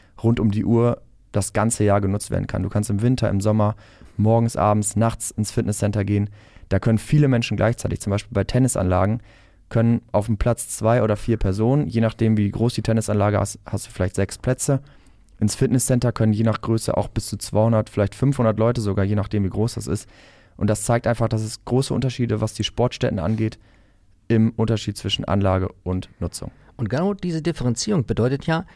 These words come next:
Speaker 2: wie manage ich das jetzt? Und deshalb, äh, haben wir von Anfang an gesagt, wir müssen bei uns im Bachelor und im Master dieses Modul Venue Management zum Pflichtfach machen. Wir müssen wissen,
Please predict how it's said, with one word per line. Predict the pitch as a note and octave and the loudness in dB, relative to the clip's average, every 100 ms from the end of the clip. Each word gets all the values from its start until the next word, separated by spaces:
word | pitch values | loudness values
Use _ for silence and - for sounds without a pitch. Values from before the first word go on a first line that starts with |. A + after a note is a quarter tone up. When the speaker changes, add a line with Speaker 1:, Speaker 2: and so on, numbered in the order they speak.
| - | -2
Speaker 2:
wie | C3+ | 2
manage | B2+ F#3 G#3 G#2+ - | 4 4 4 2 -2
ich | F#2+ | -4
das | F#2+ - | -4 -6
jetzt? | - - - - | -8 -10 -14 -10
Und | - G2 | -6 -2
deshalb, | D3 D#3+ - - A2 - - - | 0 -2 -4 -14 -14 -14 -16 -8
äh, | A2+ | -4
haben | G#2+ C3+ | 0 2
wir | C3 | 2
von | - | 0
Anfang | - D#3 D#3 C3+ | 0 0 0 -2
an | C3+ | -4
gesagt, | B2 C3 C3+ | -4 -4 0
wir | |
müssen | A#2+ C#3+ A#2+ | -2 -2 -2
bei | |
uns | A#2+ D3 - | -2 0 0
im | G#2+ | 0
Bachelor | A#2 - E3 D3+ | 0 -2 0 0
und | C#3+ D#3 | 0 0
im | B2+ | 2
Master | G2+ A#2 - E3+ D#3+ - - - - | 2 0 -2 -4 -4 -6 -16 -14 -8
dieses | D3 D3 C#3 - | -4 -4 -4 -4
Modul | A#2+ A2 B2+ C#3 C3 G#2+ | 0 0 0 0 2 2
Venue | E3 C3+ | 4 4
Management | G#2+ G2 - A2+ A#2+ - | 4 2 0 -2 -2 -2
zum | C#3 | 0
Pflichtfach | A2+ - D#3+ - - - A2 - | 0 0 -2 -2 -10 -4 -4 -2
machen. | - F2 - F2 | -4 -6 -6 -4
Wir | G2 | 0
müssen | G#2+ D3 - A2 | 0 0 -2 0
wissen, | C#3+ - D3+ | 0 0 -4